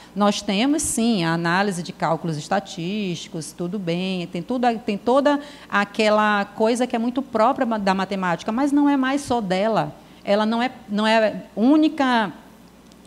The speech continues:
é, não é domínio pertencente único mais dela, não. Isso aqui já tá pras, pra todos os componentes curriculares e ultrapassa, né? Já vai pros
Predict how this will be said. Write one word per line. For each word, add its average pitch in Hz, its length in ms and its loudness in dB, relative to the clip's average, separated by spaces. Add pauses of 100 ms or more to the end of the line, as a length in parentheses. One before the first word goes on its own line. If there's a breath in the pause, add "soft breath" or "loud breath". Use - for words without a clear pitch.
(260 loud breath)
é, 185 460 2
não 202 140 0
é 220 160 4
domínio 220 500 2
pertencente 254 580 0
único 269 300 0
mais 233 240 0
dela, 214 260 2
não. 196 320 -4
Isso 196 200 -6
aqui 196 160 -8
já 202 120 -2
tá 208 340 -2 (300 loud breath)
pras, 202 300 6
pra 202 260 2
todos 254 600 2
os 262 120 -4
componentes 226 540 -2
curriculares 208 640 0
e 220 180 0
ultrapassa, 262 960 -2
né? 190 260 -2
Já 180 120 0
vai 196 200 2
pros 226 300 -2